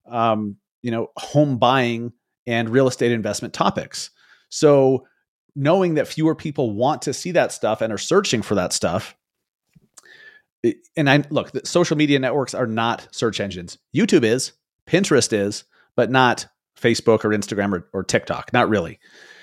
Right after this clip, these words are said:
Um, so <sighs> it, you, even though the search traffic is down, that also relates to the interest level is down. So just, like,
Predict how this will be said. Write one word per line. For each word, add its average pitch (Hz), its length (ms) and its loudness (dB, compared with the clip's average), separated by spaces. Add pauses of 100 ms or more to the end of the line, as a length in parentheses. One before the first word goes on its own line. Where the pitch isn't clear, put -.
(240)
Um, 113 420 2
so 127 560 6 (840)
<sighs> - 960 -10
it, - 200 -8 (100)
you, 170 140 -2 (420)
even 185 220 0
though 196 100 2
the 160 120 0
search 180 440 -2
traffic 147 420 0
is 135 120 -4
down, 131 220 -2
that 127 100 0
also 160 400 0
relates 123 420 0
to 127 160 -4
the 117 280 -8
interest 151 420 -2
level 104 300 0
is 90 100 -8
down. 90 280 -6
So 117 260 2
just, 127 260 -4 (320)
like, 113 240 -2